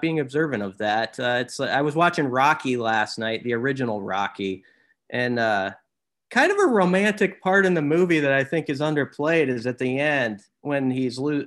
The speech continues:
they're announcing that he lost a fight in the background, and he says, "You lost your hat" to Adrian after getting his brains beat in for fifteen rounds. He was that in love with Adrian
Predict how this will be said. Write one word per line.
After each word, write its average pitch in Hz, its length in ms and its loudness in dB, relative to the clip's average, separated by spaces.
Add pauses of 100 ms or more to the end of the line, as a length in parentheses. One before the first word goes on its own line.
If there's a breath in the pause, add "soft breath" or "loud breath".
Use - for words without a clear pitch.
(100)
they're 131 160 -2
announcing 127 520 -2
that 117 120 -2
he 110 80 -2
lost 113 320 -2
a 101 60 -8
fight 110 360 -4
in 104 80 -6
the 101 80 -8
background, 95 720 -6 (520)
and 127 120 -4
he 131 100 0
says, 143 300 -2
"You 165 120 2
lost 220 280 4
your 190 120 4
hat" 202 380 2
to 120 80 -6
Adrian 110 680 -4
after 151 340 0
getting 156 300 -2
his 120 240 -8 (200)
brains 147 400 -2
beat 113 200 -4
in 110 140 -8
for 104 120 -12
fifteen 117 460 -10
rounds. 110 360 -6
He 131 80 -4
was 113 140 -8
that 139 220 -2
in 135 100 -6
love 127 240 -4
with 113 160 -8
Adrian 101 520 -8